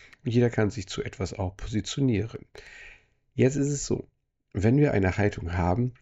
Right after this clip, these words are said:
die die Grundordnung, in, und zwar die demokratische Grundordnung, in Abrede stellen. Das können sowohl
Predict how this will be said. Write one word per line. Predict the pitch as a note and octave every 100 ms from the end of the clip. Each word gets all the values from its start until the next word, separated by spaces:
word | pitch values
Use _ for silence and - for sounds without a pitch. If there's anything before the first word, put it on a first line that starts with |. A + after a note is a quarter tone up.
| _ -
die | G2
die | G2 G#2+ - _ -
Grundordnung, | G#2+ A#2 E3+ - - - F#2 - E2+ - - - - - _
in, | G2+ G2 F#2 F#2 G2 _ _ -
und | F#2+
zwar | -
die | F#2+
demokratische | G2 G2 F#2 - C#3 D3+ - F#2+
Grundordnung, | G#2 A#2 A#2+ G2+ - G#2 - - - - _ _ _ _
in | -
Abrede | G#2+ - - G#2+ -
stellen. | - - - -
Das | G2 -
können | - A#2 C#3 C3+
sowohl | C3+ F2 F#2 F#2+ G2 G#2 G#2+